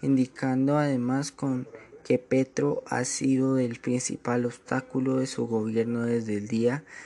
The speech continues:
que asumió su cargo como presidente. La curiosidad de los videos recae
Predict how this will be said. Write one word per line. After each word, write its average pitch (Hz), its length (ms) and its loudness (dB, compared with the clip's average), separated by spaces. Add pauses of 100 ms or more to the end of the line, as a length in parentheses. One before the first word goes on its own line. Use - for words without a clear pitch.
(200)
que 135 140 0
asumió 113 560 -2
su - 240 -10
cargo 127 540 -4
como 117 420 -2
presidente. 117 840 -4 (480)
La 139 140 0
curiosidad 131 580 0
de 127 100 2
los 156 220 4
videos 131 520 6
recae 127 580 -2